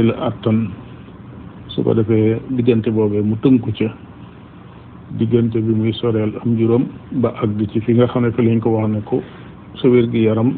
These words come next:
mën na koo àttan. Suñ ne ko woon boo toogee yenti at ëmbaat, toogaat yenti at ëmbaat, lu mel noonu xëy na sa wér gi yaram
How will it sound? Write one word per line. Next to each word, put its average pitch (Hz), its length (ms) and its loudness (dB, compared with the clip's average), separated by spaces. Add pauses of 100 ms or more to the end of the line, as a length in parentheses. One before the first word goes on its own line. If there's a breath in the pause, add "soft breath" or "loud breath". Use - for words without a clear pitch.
(260)
mën 120 220 4
na 107 80 2
koo 107 260 0
àttan. 113 320 0 (1000 loud breath)
Suñ 110 200 2
ne 113 120 4
ko 113 120 -2
woon 117 240 4
boo 120 160 4
toogee 117 600 6
yenti 123 280 4 (120)
at - 100 -2 (340)
ëmbaat, 113 380 4 (140)
toogaat 113 380 4
yenti 123 340 2
at 120 200 0
ëmbaat, 107 360 4 (840)
lu 120 100 2
mel 123 220 6
noonu 117 240 4 (100)
xëy 131 180 6
na 127 80 0
sa 123 100 -4
wér 123 240 4
gi 120 100 -2
yaram 117 300 0